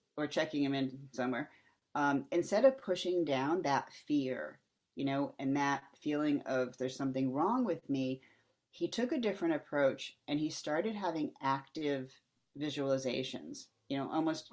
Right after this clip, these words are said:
you know, active waking trances, where he really allowed these images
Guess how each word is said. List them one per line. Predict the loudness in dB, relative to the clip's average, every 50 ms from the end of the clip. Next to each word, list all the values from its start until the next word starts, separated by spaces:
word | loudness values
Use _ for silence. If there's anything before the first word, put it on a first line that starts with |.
| -10
you | -4 -4 -4
know, | -4 -2
active | 0 0 0 0 0 -2 -4 -2
waking | 0 0 -2 -2 0 -2 -2 -2
trances, | -2 -4 -4 -4 -2 -4 -4 -4 -4 -6 -6 -8 -10 -16 -18 -20 -20 -20 _ _ _ _
where | -2 0 2 2
he | 0 0 0 2 4 4 2 2 -2 -10 _ _ _ _ _ _ _ _ _ _ -10
really | 0 4 6 6 8 6 6 4 4 4 4
allowed | 4 2 2 2 2 4 4 4 6 6 6 6 6 4 2 0 -2 -4 -4
these | -2 2 2 2 2 0 -2
images | -2 0 2 2 0 0 0 2 4 4 4 2 -2 -6 -10 -12 -14 -16